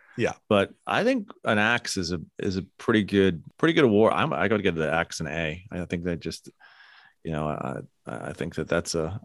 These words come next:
Speaker 2: a great thing to be able to have that axe in your house for that year if you've won. So, yeah, we need, we need more thing like a sword, axe, you name it, that
Speaker 1: Right.
Speaker 2: type of thing. I, I think that,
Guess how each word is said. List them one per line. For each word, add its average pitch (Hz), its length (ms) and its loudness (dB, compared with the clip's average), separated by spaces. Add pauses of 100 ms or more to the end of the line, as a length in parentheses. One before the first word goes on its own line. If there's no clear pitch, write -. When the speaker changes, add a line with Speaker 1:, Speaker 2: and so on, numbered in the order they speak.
(220)
Speaker 2:
a - 40 -12
great 92 320 2
thing 90 200 0
to 80 80 -6
be 82 100 -2
able 78 140 -2
to 76 80 -4
have 85 160 0
that 82 160 2
axe 82 340 -2
in 80 80 -2
your 85 160 0
house 80 340 0
for - 140 -6
that 80 240 -2
year 80 380 -4
if 76 120 -12
you've 80 220 -6
won. 76 380 -4
So, 67 400 -8 (580)
yeah, 82 140 -2
we 90 100 4
need, 104 240 4
we 101 80 -2
need 104 160 2
more 92 260 2
thing 92 220 2
like 82 200 0
a 85 40 -4
sword, 95 640 6
axe, 90 600 0
you 92 60 0
name 90 300 0
it, 82 200 -4
that 82 120 -6
Speaker 1:
Right. - 100 0
Speaker 2:
type - 140 -2
of 80 100 -4
thing. 80 400 -6
I, - 280 -14
I - 280 -14
think 87 140 -12
that, - 140 -10